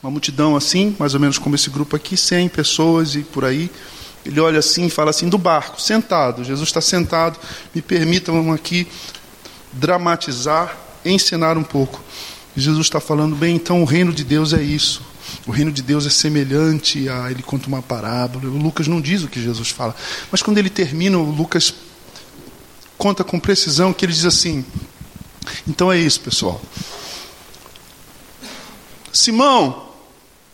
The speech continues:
Simão olha para ele. Vá para onde as águas são mais profundas, volta pro lago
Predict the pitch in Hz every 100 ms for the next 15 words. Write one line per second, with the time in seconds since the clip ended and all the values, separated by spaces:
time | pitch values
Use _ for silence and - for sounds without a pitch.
0 | _ _ _ _ _ - - 135 131 131
1 | 127 131 127 147 139 - - - - -
2 | - - - - - - - - - 156
3 | 262 277 247 240 226 175 202 185 180 -
4 | 175 180 - 170 - 165 170 151 143 185
5 | 247 269 - 196 165 147 160 180 165 139
6 | 113